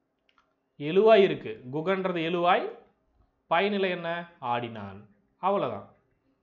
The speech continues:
முருகன் திருந்தினான். சரியா?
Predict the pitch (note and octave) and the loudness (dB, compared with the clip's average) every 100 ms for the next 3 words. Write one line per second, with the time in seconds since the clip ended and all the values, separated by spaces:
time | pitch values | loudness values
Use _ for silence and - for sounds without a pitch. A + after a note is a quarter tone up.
0 | _ _ _ _ _ _ _ _ C3+ F#3 | _ _ _ _ _ _ _ _ -4 0
1 | A#3 G#3+ A3+ - - _ _ _ - F#3+ | 4 6 4 -2 -18 _ _ _ 0 2
2 | G3 F3 B2 G#2 - _ _ _ _ _ | 4 0 -4 -10 -18 _ _ _ _ _
3 | _ _ _ _ E3 F3+ | _ _ _ _ -2 2